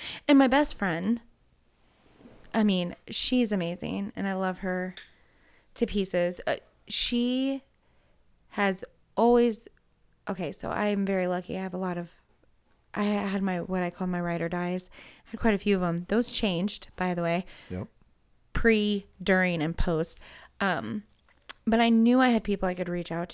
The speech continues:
Speaker 1: to.
Speaker 2: But you didn't.
Speaker 1: But I didn't because
Speaker 2: No.
Speaker 1: I, 'cause I didn't even know why I was feeling that way.
Speaker 2: Right.
Speaker 1: How were they gonna process it?
Speaker 2: They couldn't.
Speaker 1: They couldn't.
Speaker 2: They couldn't relate.
Speaker 1: No.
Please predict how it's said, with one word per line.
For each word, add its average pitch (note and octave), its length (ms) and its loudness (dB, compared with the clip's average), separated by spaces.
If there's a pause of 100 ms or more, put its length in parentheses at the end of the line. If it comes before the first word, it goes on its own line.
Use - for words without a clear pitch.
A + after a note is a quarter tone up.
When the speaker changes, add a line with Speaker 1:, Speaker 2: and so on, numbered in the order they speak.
Speaker 1:
to. C4 400 -4 (1800)
Speaker 2:
But F#2 140 -10
you F2 80 -16
didn't. B1+ 480 -12
Speaker 1:
But G3 120 0
I D#3 100 -2
didn't - 440 -10
because A3 260 -4
Speaker 2:
No. - 140 -8
Speaker 1:
I, - 100 -18 (1300)
'cause A#3+ 160 2
I B3 180 2
didn't C4 180 4
even F3 200 -2
know F3 120 -4
why F3 180 -4
I - 40 -6
was - 140 -10
feeling - 260 -8
that - 160 -10
way. - 300 -8 (340)
Speaker 2:
Right. F2 240 -8 (960)
Speaker 1:
How A#3+ 200 0
were A#3 120 6
they G#3+ 160 4
gonna F#3 160 2
process - 480 -2
it? - 180 -10 (120)
Speaker 2:
They - 80 -16
couldn't. E2+ 400 -12
Speaker 1:
They A3+ 120 -6
couldn't. G3 420 -6 (540)
Speaker 2:
They - 80 -8
couldn't G2 220 -6
relate. A2 300 -10 (320)
Speaker 1:
No. C#4 380 0